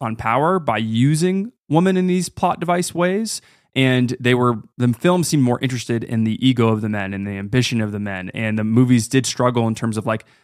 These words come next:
admiring versus critiquing that. And ultimately the women are these, like, underdeveloped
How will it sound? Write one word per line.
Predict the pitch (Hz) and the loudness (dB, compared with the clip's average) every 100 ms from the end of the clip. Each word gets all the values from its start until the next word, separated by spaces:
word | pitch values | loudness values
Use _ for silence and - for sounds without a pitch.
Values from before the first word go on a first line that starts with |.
| _ | _
admiring | 120 113 110 110 110 98 95 | 2 2 2 2 2 0 -6
versus | 98 110 - | -8 -8 -6
critiquing | 110 - 131 123 107 | -8 -2 0 0 -2
that. | 95 98 | -2 -4
And | 107 | -4
ultimately | - 135 135 120 110 | 0 2 2 2 2
the | 107 | 2
women | 107 110 107 | 0 0 0
are | 104 | -2
these, | 101 101 98 | -4 -6 -6
like, | 104 - | -6 -6
underdeveloped | 127 117 110 104 104 101 95 - | -2 0 0 0 0 0 -4 -8